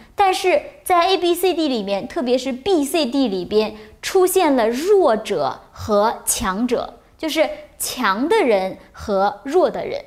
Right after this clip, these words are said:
那么文章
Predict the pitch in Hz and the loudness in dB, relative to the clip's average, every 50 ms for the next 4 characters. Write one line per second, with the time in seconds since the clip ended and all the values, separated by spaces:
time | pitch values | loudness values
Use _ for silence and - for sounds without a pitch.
0 | - _ _ _ _ _ - _ _ _ _ - 302 302 302 277 269 262 247 233 | -16 _ _ _ _ _ -20 _ _ _ _ -4 0 2 2 4 4 2 2 0
1 | 214 - - - - - _ _ _ - 208 214 214 214 233 240 240 285 269 269 | 0 -2 -6 -16 -20 -20 _ _ _ -6 -4 -2 -2 0 0 0 2 2 2 2
2 | 277 277 277 - - - | 0 -2 -4 -10 -18 -20